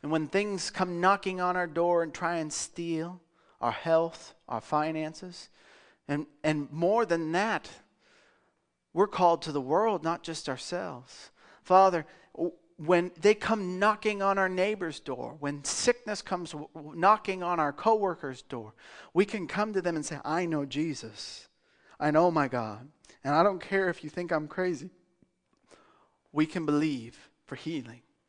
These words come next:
I thank you for such a crystal clear image of hope that the promises of God, faith will give substance to in our heart. In Jesus' name.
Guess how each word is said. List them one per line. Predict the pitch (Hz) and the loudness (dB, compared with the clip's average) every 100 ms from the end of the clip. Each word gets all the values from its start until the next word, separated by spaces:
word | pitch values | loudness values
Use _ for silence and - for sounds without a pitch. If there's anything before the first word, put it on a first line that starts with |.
| _ _ _ - - | _ _ _ -20 -8
I | 160 | -4
thank | 185 190 185 | -2 -2 -4
you | |
for | 165 165 | -10 -8
such | - 196 160 | -6 -6 -8
a | |
crystal | - 202 190 180 | -6 -6 -4 -8
clear | - 175 170 - | -6 -4 -4 -4
image | 196 160 127 135 | -6 -4 -4 -6
of | - | -10
hope | - 170 123 - - _ _ _ _ | -2 -2 -2 -12 -20 _ _ _ _
that | 135 - | -10 -10
the | |
promises | - 170 175 165 - 147 | -2 2 2 0 -6 -8
of | 147 127 | -10 -4
God, | 147 131 117 110 | 0 0 -2 -4
faith | 143 131 - | -4 -4 -6
will | 131 | -6
give | 131 123 | -6 -6
substance | - 113 - - 113 - | -8 -8 -10 -16 -18 -18
to | 107 117 | -16 -14
in | |
our | 120 123 | -14 -12
heart. | 104 139 _ _ _ _ - _ _ _ | -14 -18 _ _ _ _ -20 _ _ _
In | 120 113 | -12 -10
Jesus' | 117 127 135 139 151 - | -6 -4 -4 -6 -10 -10
name. | 120 107 127 127 | -10 -12 -14 -20